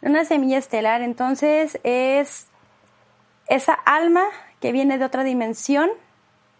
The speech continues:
y que tiene una misión y un propósito de,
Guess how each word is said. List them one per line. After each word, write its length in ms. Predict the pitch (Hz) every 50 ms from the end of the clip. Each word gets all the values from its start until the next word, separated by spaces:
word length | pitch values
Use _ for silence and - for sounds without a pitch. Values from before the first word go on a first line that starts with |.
| _ _ _ _ _ _
y 80 | - 254
que 140 | - 269 254
tiene 200 | 262 277 269 269
una 160 | 277 285 294
misión 460 | 285 262 240 - - 247 247 269 277
y 20 |
un 80 | 262 254
propósito 680 | - 254 247 - 240 233 - 233 - - 254 269 277 - - _ _ _ _ _ _ -
de, 480 | 214 202 240 240 240 233 240 240 -